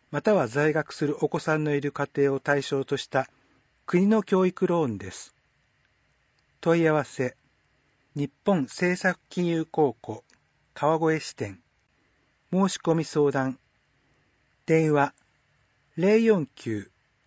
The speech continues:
二四六四一七一。教育ローンコールセンター。電話、零五七零零零八六五六。問い合わせ、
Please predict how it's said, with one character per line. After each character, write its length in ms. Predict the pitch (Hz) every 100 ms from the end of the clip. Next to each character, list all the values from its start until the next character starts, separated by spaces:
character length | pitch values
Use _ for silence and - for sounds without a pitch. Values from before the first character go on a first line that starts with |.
| -
二 240 | 180 220
四 240 | 220 190 127
六 360 | 107 - 113 - _ _ _ _ _
四 280 | - 190 208
一 240 | 208 - 127
七 260 | 113 117
一。 320 | 110 - 110 - _ _ _ _ _ _ _ -
教 280 | 202 208
育 240 | 208 - 202
ロ 160 | 185
ー 40 | 147
ン 140 | 98 -
コ 220 | - 175
ー 60 | 175
ル 60 |
セ 180 | - 151
ン 80 | 120
タ 200 | - 104
ー。 140 | 95 - _ _ _ _ _ _ _ _ -
電 260 | 143 139
話、 200 | 127 123 _ _ _ _ _ _ _ _ _ _
零 260 | - 196 214
五 300 | 202 208 147
七 260 | 113 123 120
零 260 | 117 101 _ _ _ _ _ _ _
零 300 | 175 208 208
零 280 | 208 170 - _
八 260 | - - 190
六 240 | 190 -
五 220 | 113 117
六。 320 | 113 110 - - _ _ _ _ _ _ _ _ _ _ _ _ _
問 180 | 165 165
い 60 |
合 60 | 151
わ 100 | 139
せ、 320 | - - 120